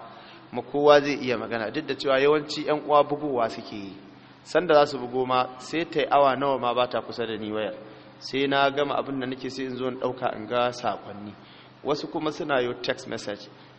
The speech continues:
Da za a yi ta WhatsApp ya fi sauƙi, amma in ba WhatsApp ɗin aka yi text message ɗin, insha Allah za a, dan akwai waɗansu da har yanzu ban mai musu da martani ba, saboda suna, tambayoyin na suna buƙatar a nutsu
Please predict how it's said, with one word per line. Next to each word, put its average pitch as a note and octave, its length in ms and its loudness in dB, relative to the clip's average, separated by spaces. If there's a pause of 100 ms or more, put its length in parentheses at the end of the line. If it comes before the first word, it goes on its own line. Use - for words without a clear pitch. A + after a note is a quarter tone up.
(480)
Da C3 180 6
za E3+ 160 8
a D3+ 80 4
yi D3+ 80 0
ta D3+ 140 -6
WhatsApp D3 340 0
ya B2+ 180 4
fi B2+ 100 -4
sauƙi, B2+ 420 -6
amma B2 360 0
in E3+ 160 -8
ba E3 180 8
WhatsApp C#3 360 0
ɗin C3 200 -8
aka C3+ 180 0
yi B2 60 -6
text B2+ 220 -6
message B2 300 -6
ɗin, A#2+ 140 -6
insha B2+ 300 2
Allah A#2+ 360 0
za A2+ 140 0
a, G#2 500 -2
dan C#3+ 120 4
akwai C3+ 320 0
waɗansu C3+ 260 -6
da C3+ 80 -2
har C3+ 100 4
yanzu C3 200 0
ban B2 160 -4
mai A#2+ 120 -4
musu B2 260 -8
da G#2 80 -4
martani A#2 460 -4
ba, D#3+ 160 6 (440)
saboda C3 260 -2
suna, B2+ 280 -2 (420)
tambayoyin C3+ 440 0
na B2+ 120 0
suna B2 260 -2
buƙatar A#2 520 -2
a A#2 100 -2
nutsu A2+ 320 -8